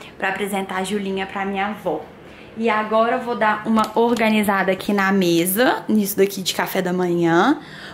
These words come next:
porque tem um macarrãozinho pronto aqui, com molho e o macarrão, que já tava pronto,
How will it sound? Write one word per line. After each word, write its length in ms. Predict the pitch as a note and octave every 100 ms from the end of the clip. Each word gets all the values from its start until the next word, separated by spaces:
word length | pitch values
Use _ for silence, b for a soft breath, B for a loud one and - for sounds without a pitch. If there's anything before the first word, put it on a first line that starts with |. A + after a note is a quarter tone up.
| -
porque 460 | A#3 A3+ - A#3 A#3
tem 240 | - A#3+
um 60 | C4
macarrãozinho 680 | B3+ B3+ B3 B3+ B3 B3 B3+
pronto 580 | B3+ C4 A3+ B3 C4 B3+
aqui, 640 | A#3+ - A3+ A#3 D#4 - B B B B B -
com 200 | - A#3+
molho 640 | A#3+ A3 G#3+ A#3+ C#4 E4 - -
e 300 | A#3+ B3+ F4+
o 40 | C4
macarrão, 640 | B3 A#3+ A#3 A3+ G#3 A#3+
que 80 | C4+
já 100 | B3
tava 240 | A3+ A3
pronto, 560 | A#3+ - G#3+ A3+ C4 D4+